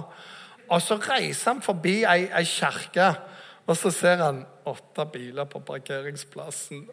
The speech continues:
Og så kjenner han hovmodet bare komme. Og så tar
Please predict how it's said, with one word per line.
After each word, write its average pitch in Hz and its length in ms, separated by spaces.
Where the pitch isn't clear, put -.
Og 262 180
så - 160
kjenner 190 380
han 233 160
hovmodet 170 640
bare 139 400
komme. 170 380
Og - 40
så 226 200
tar 247 280